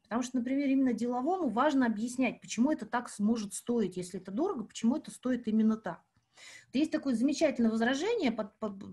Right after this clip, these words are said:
расскажу вам всё-таки про возражение, которое с-, встречают, а, которое мы достаточно часто встречаем, это возражение: "Чё так дорого?" Вот очень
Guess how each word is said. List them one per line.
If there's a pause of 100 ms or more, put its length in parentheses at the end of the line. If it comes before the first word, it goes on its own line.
расскажу
вам
всё-таки
про
возражение, (400)
которое
с-, (100)
встречают, (920)
а, (480)
которое
мы
достаточно
часто
встречаем,
это
возражение:
"Чё
так
дорого?" (680)
Вот (300)
очень